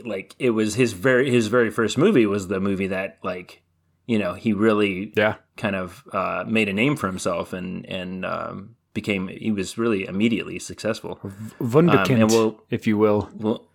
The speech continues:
Speaker 1: we'll get into that here shortly, but, um, but yeah, th-, so he's, he's kinda, this is kind of his return to horror after,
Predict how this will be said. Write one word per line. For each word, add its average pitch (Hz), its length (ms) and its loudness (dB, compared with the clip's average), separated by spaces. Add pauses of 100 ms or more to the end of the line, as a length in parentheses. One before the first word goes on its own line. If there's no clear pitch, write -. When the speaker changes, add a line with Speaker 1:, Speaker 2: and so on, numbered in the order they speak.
(360)
Speaker 1:
we'll 113 100 0
get 107 180 0
into 95 220 -2
that 98 300 -2
here 95 200 -8
shortly, 110 420 -4
but, 82 320 -10
um, 85 380 -6 (800)
but 135 80 2
yeah, 143 200 6
th-, 120 180 -8
so 123 100 -2
he's, 123 340 0
he's 120 140 -4
kinda, 120 260 0
this 113 200 -4
is 107 100 -6
kind 110 180 -2
of 95 80 -4
his 95 200 -2
return 98 400 -4
to 92 80 -6
horror 95 380 2
after, 92 540 -4